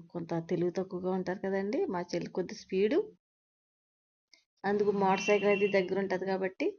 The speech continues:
రిజిస్ట్రేషన్ చేయించేస్తుందండి. మా నాన్న ఇచ్చిన ఇళ్ల స్థలం మాకు. ఎందుకంటే మా నాన్న ఒకటే మాట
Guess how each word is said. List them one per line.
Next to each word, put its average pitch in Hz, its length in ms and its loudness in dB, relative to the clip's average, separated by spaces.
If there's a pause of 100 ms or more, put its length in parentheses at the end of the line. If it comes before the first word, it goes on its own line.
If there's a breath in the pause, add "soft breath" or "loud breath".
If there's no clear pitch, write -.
(480 soft breath)
రిజిస్ట్రేషన్ 208 640 0 (760)
చేయించేస్తుందండి. 190 840 0 (320)
మా 170 160 -6
నాన్న 175 360 -2
ఇచ్చిన 180 280 -4 (260)
ఇళ్ల 170 220 0
స్థలం 180 400 -2 (600)
మాకు. 175 380 -4 (600)
ఎందుకంటే 240 440 2
మా 254 160 0
నాన్న 226 300 2
ఒకటే 220 200 2
మాట 220 240 0